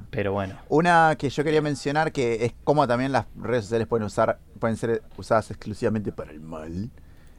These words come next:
Speaker 2: es
Speaker 1: <gasps>
Speaker 2: una que es Parler, Parler,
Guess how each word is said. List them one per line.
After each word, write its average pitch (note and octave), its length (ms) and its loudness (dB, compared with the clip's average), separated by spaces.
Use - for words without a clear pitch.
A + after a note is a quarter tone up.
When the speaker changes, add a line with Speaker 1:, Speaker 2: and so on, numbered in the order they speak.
Speaker 2:
es A#2+ 280 0
Speaker 1:
<gasps> - 60 -4
Speaker 2:
una D#3+ 480 4
que A#2 80 -2
es - 100 -8
Parler, C#3 680 6
Parler, B2+ 540 2